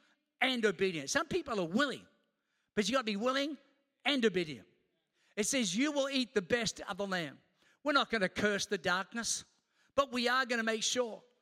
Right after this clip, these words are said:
And we're not gonna be perfect. There's no perfect Christian, but we are gonna seek to live an authentic life, to live out God's best plan. And God's best plan for a marriage and a family is a husband and a wife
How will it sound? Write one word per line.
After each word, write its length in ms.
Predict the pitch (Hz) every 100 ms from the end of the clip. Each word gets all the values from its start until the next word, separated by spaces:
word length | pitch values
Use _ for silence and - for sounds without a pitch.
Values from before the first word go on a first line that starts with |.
| _
And 100 | 262
we're 100 | 269
not 200 | 285 285
gonna 140 | 294 277
be 120 | 294
perfect. 460 | - 214 196 262 254
There's 140 | 214
no 140 | 285
perfect 520 | 285 - 247 240 247 -
Christian, 400 | 190 - 214 233 _ _ _ - -
but 120 | 294
we 140 | 277
are 160 | 269 277
gonna 200 | 262 247
seek 360 | - 294 294 -
to 100 | 262
live 200 | 269 233
an 100 | 220
authentic 520 | 202 - 294 285 269
life, 440 | 220 185 220 - _ _ _ _ _ -
to 160 | 285
live 320 | 254 294 294 269 - 254
out 360 | 247 269 262 -
God's 340 | 254 262 190
best 400 | 160 269 277 -
plan. 320 | - 208 233
And 100 | 233
God's 300 | 190 277 277
best 300 | 180 285 285
plan 340 | - 262 262 254
for 200 | 269 285
a 60 |
marriage 440 | 269 226 214 254 240
and 100 | 262
a 40 |
family 540 | - 233 180 175 208 214 - -
is 220 | 247 208
a 120 | 226
husband 760 | 202 - 247 226 - 285 294 311 - - -
and 160 | 262
a 80 | 285
wife 640 | 277 247 214 226 285 -